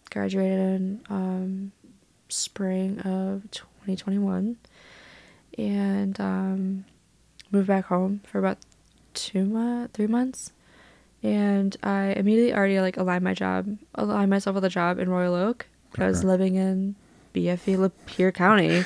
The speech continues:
Speaker 2: <laughs> Yeah.
Speaker 1: So I meant I had an hour and a half commute one way, um, which was so not fun, but, um, I loved it. And me and Salami Sandwich Boy are still together,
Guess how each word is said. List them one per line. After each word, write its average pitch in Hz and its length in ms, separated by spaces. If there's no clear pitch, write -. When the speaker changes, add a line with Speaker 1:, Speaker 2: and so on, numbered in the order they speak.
Speaker 2:
<laughs> - 140
Yeah. - 180
Speaker 1:
So - 160
I - 20
meant 196 160
I 190 80
had 180 100
an 180 140
hour 175 200
and 180 80
a - 20
half 170 180
commute 170 540
one 175 260
way, 175 420
um, 170 720
which 214 160
was 208 140
so 208 280
not 190 260
fun, 196 580
but, 196 300
um, - 480
I 220 100
loved 202 380
it. 240 240
And 208 760
me 208 280
and 202 140
Salami 196 440
Sandwich 196 520
Boy 202 560
are - 60
still - 260
together, 196 680